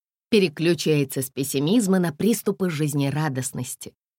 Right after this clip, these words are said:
Не осознаёт выпавшего на его долю счастья быть отфрендзоненным Нюшей. В англоязычной версии «Смешариков» его зовут Уолли. Или Флаффи, словом «пушистик».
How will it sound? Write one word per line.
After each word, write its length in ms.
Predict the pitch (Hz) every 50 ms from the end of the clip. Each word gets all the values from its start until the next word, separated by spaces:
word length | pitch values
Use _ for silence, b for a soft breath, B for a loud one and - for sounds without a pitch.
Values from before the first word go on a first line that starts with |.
| _ _ _ _ _ _ _ _ _ _ _ -
Не 200 | 165 180 233 294
осознаёт 680 | 359 392 - 415 392 - 359 359 349 285 208 151 123 151
выпавшего 600 | 147 165 208 190 - 160 147 - - 151 131 151
на 160 | 151 151 151
его 180 | 147 135 151
долю 320 | 147 131 139 139 131 127 123
счастья 600 | - - - 220 277 294 - - - 247 254 254 _ _ _ _ -
быть 300 | - 175 151 285 277 -
отфрендзоненным 1160 | - - 190 202 - - 156 165 165 160 131 120 131 160 220 247 240 233 220 214 202 185 160 143
Нюшей. 420 | 139 135 131 - - - - - _ _ _ _ _ _ _ _ -
В 140 | - 175 185
англоязычной 920 | 240 262 269 190 240 262 285 285 269 220 359 381 392 - - 190 160 156
версии 420 | 143 151 160 165 151 147 - 127 135
«Смешариков» 760 | 131 - 131 127 123 - 165 196 262 285 262 - - 254 - _ _ _ _ _ _ _ -
его 380 | 165 143 156 214 214 233 233 220
зовут 480 | - 202 185 175 185 180 160 - - _ _ _ _ -
Уолли. 640 | - 139 139 143 147 151 139 131 127 123 123 - _ _ _ _ _ _ _ _ _ _ _ _ _ _ _ _ _ _ _ -
Или 240 | - 330 392 392 392
Флаффи, 640 | 392 - - 185 180 175 170 160 - - 165 156 - _ _ _ _ _ _ _ -
словом 640 | - - - 156 151 165 226 302 320 262 311 285 294 _ _ _ _ _
«пушистик». 720 | - 190 - - - 143 135 127 - - - 117 _ _